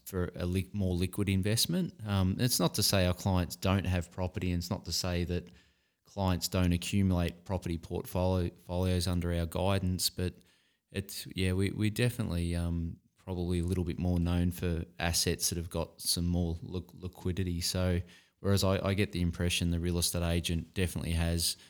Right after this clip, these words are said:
you know, the clients that come to them looking for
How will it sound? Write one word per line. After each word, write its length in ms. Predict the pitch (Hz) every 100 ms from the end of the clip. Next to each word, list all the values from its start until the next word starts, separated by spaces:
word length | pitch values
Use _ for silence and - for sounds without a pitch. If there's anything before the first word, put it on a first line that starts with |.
| _ _ _ -
you 160 | 90
know, 220 | 87 85
the 120 | 82 87
clients 440 | - 90 90 -
that 100 | -
come 260 | - 90 87
to 60 |
them 300 | 82 82 85 90
looking 460 | 92 101 101 95 87
for 440 | - 87 82 85